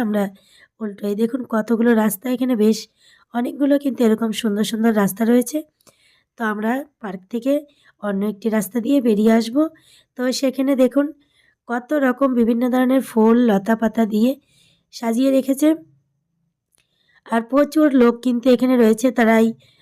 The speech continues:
আমি অন্যদের ভিডিও সেরকম একটা করিনি, কারণ এমনিতেই ভিডিওটি অনেকটা বড় হয়ে যাচ্ছে। তো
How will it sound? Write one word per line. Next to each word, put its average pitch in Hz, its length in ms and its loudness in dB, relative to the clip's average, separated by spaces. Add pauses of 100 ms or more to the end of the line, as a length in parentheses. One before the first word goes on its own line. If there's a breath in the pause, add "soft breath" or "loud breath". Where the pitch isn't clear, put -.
(140 soft breath)
আমি 226 220 0
অন্যদের 220 420 2
ভিডিও 220 340 4
সেরকম 226 340 2
একটা 226 200 -2
করিনি, 226 440 2 (540 soft breath)
কারণ 233 240 0
এমনিতেই 247 420 0
ভিডিওটি 220 420 0
অনেকটা 214 300 0
বড় 208 280 0
হয়ে 226 220 4
যাচ্ছে। 220 360 0 (880)
তো 233 60 -10